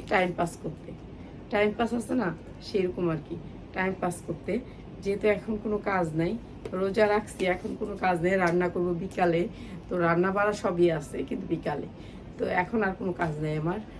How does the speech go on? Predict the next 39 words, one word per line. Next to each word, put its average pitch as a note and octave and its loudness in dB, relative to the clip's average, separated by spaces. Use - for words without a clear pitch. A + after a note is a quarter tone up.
তো E3+ -4
এর G#3+ 8
জন্য F#3+ 0
চলে G3 0
আসছি E3+ -4
লাইভে। D3+ -2
ভাল E3 4
লাগে D#3 2
না C#3+ -4
এই C#3+ -6
টাইমটা। C#3 -4
তো - -10
লাইভে A3+ 6
তো - -4
লাইভ G#3+ 6
করবো C4+ 4
আমি, G3+ 0
কালকেও G#3+ 4
লাইভ E3+ 2
করবো E3+ 2
ইনশাল্লাহ। D#3+ 2
আর D#3+ 2
এই F3+ 0
সুন্দর B3+ 6
ড্রেসটা F#3+ 2
আজকে D#3+ -2
যারা C#3+ 0
নেবেন, E3 0
আহ, - -2
কালকে A3 4
হয়তো G#3 6
বা G#3+ 4
আর F#3 4
একটু - -6
ভালো F3+ 4
কোয়ালিটির F#3 0
চারটা F3 -2
দিব, D#3 2
আজকে - -6